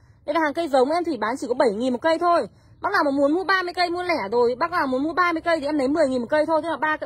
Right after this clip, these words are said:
ba mươi cây của các bác chỉ ba trăm thôi. Mua lẻ thì giá sẽ nhỉnh hơn mua xỉ một tí xíu. Bác nào ưng thì chốt đơn chuyển màn hình gửi Zalo, số điện thoại em là không chín một một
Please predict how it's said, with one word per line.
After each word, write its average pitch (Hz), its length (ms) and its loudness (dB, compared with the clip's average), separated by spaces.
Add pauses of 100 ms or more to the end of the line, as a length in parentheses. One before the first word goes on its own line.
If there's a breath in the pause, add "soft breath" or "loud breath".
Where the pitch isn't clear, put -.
ba 311 140 0
mươi 302 100 -2
cây 311 160 0
của 226 60 0
các 254 80 -8
bác 330 160 0
chỉ 262 60 -8
ba 254 240 0
trăm 294 200 -4
thôi. 285 140 -4 (4000 soft breath)
Mua 320 160 -2
lẻ 339 200 0
thì 208 140 -4
giá 247 260 0
sẽ 311 80 -6 (120)
nhỉnh 269 260 0
hơn 302 200 -2
mua 311 240 0
xỉ 247 240 -8
một 175 100 -10
tí 226 120 -8
xíu. 254 400 -8 (1500 soft breath)
Bác 359 120 4
nào 381 120 4
ưng 392 200 2
thì 339 100 -2
chốt 427 200 6
đơn 381 200 0
chuyển 240 200 -2
màn 247 100 -4
hình 269 240 0
gửi 247 200 0
Zalo, 349 500 0
số 294 120 -6
điện 311 120 -6
thoại 311 220 -2
em 339 260 0
là 277 160 -2
không 359 280 0
chín 262 240 -4
một 311 160 0
một 269 360 2